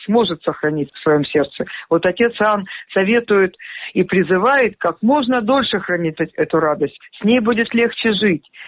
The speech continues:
с ней будет легче все мирские дела, все заботы наши, все мысли, порой и тревожащие, и беспокоящие,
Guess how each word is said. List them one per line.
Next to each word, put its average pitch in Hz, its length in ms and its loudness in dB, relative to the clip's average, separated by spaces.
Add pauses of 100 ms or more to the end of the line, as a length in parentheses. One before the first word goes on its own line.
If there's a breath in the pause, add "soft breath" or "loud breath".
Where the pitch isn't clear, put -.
(180 loud breath)
с - 40 -10
ней 214 200 4
будет 214 420 0
легче 214 460 -2 (460 loud breath)
все 302 160 2
мирские 262 560 0
дела, 202 480 0 (240 loud breath)
все 254 320 0
заботы 202 540 0
наши, 156 280 -2
все 226 240 -2
мысли, 233 480 2
порой 165 560 0
и - 40 -10
тревожащие, 175 840 0
и - 20 -10
беспокоящие, 160 720 -4